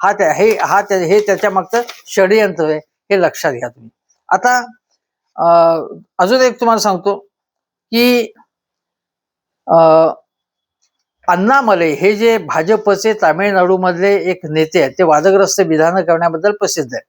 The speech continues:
त्यामुळे त्यांना तिकडच्या प्रते-, प्रांताध्यक्षपदावरून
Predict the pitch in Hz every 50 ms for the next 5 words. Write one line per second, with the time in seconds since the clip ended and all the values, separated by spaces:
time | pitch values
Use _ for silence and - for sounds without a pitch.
0 | _ _ _ _ _ _ _ _ _ _ _ - - 185 185 202 202 208 202 196
1 | 190 180 196 202 185 - 175 151 185 185 180 208 202 196 - 165 156 - 196 196
2 | 190 190 190 190 165 156 - 170 165 160 160 160 196 185 170 180 - - 190 185
3 | 190 185 190 196 208 208